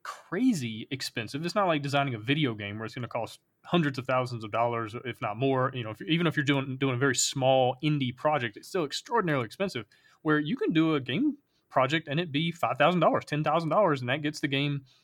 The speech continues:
you know, printed, manufactured, all, all that good stuff, and you can get it into people's hands for a relatively low amount of money. And then you, I think it was a perfect storm,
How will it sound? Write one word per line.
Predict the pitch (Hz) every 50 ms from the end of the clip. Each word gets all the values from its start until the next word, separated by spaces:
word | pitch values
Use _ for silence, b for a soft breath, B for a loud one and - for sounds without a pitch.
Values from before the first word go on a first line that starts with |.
| b b b
you | - 147
know, | 117 113 120 - _ -
printed, | - 180 170 160 151 151 _ - - - _ -
manufactured, | 151 147 147 147 - 160 151 - 156 147
all, | 147 160 170
all | - 156 202
that | 202 170 160
good | 147 139
stuff, | - 214 214 202 156
and | 147 160
you | 151 175
can | 170
get | 147 156 156
it | 160 - -
into | 151 139 135
people's | - 160 143 131 120
hands | - 214 233 185 170 -
for | - 151
a | 131
relatively | 123 127 - - 214 - 156 147 139 131 131 127 123 b b b b b b b
low | 127 127
amount | 120 110 110 104 98 98
of | 98
money. | 104 127 175 214 208
And | 139 165
then | 208 240
you, | 233 208 185 170 - b b b b b b
I | 147
think | - 262 240
it | 190
was | 156
a | 156 - -
perfect | - 196 180 160 143 -
storm, | - - 123 101 95